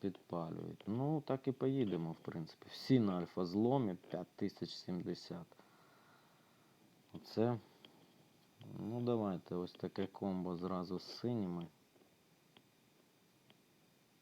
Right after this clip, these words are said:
М, спробуємо знайти синіх. Не знайшли. Давайте чистимо поле, поки є у нас можливість.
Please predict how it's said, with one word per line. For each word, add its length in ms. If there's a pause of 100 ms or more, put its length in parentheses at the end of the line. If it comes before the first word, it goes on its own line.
(800)
М, 260
спробуємо 800
знайти 560
синіх. 680 (1600)
Не 300
знайшли. 800 (680)
Давайте 580
чистимо 640
поле, 420
поки 420
є 180
у 60
нас 280
можливість. 840